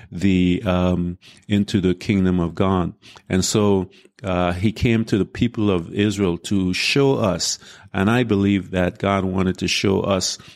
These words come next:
mankind. He picked the people, and he wanted to show us that, um, that he wanted to, to teach us about this new kingdom that he has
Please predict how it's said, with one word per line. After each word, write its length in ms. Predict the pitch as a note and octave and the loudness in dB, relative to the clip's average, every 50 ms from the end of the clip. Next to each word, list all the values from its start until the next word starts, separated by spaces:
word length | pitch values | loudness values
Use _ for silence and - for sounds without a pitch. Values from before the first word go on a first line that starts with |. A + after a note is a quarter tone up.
| - - | -18 -8
mankind. 640 | - F#2 G2+ G#2 G#2+ G#2 G#2+ G#2 - G#2 F#2 F2+ F2 | -2 0 2 2 2 2 0 0 0 0 2 2 2
He 140 | F2+ F2+ | 0 0
picked 300 | E2+ - - B2 B2 B2 | -2 -2 -2 -2 -2 -2
the 60 | - D#3+ | -8 -8
people, 560 | - - F3 E3 - - B2 G#2 A#2+ - - - - - - - _ _ _ _ _ _ _ _ _ - - | -6 -4 -4 -4 -2 -2 -2 -2 -4 -6 -12 -20 -20 -20 -20 -20 _ _ _ _ _ _ _ _ _ -10 -2
and 140 | - G2+ G2 | 0 2 4
he 60 | G#2 | 4
wanted 300 | G2+ G#2 G#2+ G#2+ A2 G#2+ A2 | 4 4 4 2 2 2 0
to 80 | G#2+ | 0
show 320 | G#2 - - A#2 A2+ A2 G#2+ | 0 0 2 2 4 4 4
us 440 | G#2+ G#2+ G#2+ F#2 - - - - - - - - _ - | 4 2 2 0 -2 -4 -4 -6 -6 -10 -20 -20 _ -8
that, 720 | - F2 F#2 F#2 F#2+ F#2+ F2+ F2+ F2+ E2+ - _ - - | -2 0 2 2 2 2 2 2 0 -2 -4 _ -6 -2
um, 720 | F#2+ F2+ F#2 F#2 F2+ F2+ F#2 F2+ F2 F2 F2 F2 F2 F2+ - _ - _ _ - - | 0 2 2 2 2 2 2 0 0 -2 -4 -4 -6 -8 -10 _ -20 _ _ -16 -12
that 440 | G#2+ G#2 G2+ F2+ F2+ F2+ F2+ - - | -10 -8 -4 0 0 0 0 -2 -6
he 280 | A2 - A#2 G#2+ G2+ G2 | -4 -2 0 2 2 2
wanted 280 | F#2+ G2 F#2+ G2 G2 - | 2 2 2 2 0 0
to, 320 | - F#2 F2 F2 F2+ - | 0 0 2 2 0 -2
to 540 | - - - F2+ F2 F2 F2 F2 F2+ F2 - - - | -4 -6 -4 -4 -4 -4 -4 -6 -8 -10 -12 -14 -8
teach 240 | - - A#2+ A2 - | -2 0 0 2 2
us 160 | A2+ G#2 - | 0 0 0
about 260 | G#2+ F2+ F#2+ F2+ E2+ | -2 0 0 0 0
this 200 | - G#2 G2+ - | 0 -2 -2 0
new 220 | G#2 F#2+ G2 G2 F#2+ | 2 2 2 2 0
kingdom 640 | - - - - - G#2+ G#2+ G#2 G2+ F#2+ F#2+ F#2 F#2 | -2 -6 -6 -2 0 0 2 2 2 2 0 0 0
that 200 | F#2 F#2 F2+ F2+ | 0 0 0 0
he 120 | F#2+ F#2+ | 0 0
has 540 | F2+ G2+ G2+ F#2+ F2+ F#2 F#2 F#2 F#2 - | 0 0 0 0 0 -2 -4 -4 -6 -10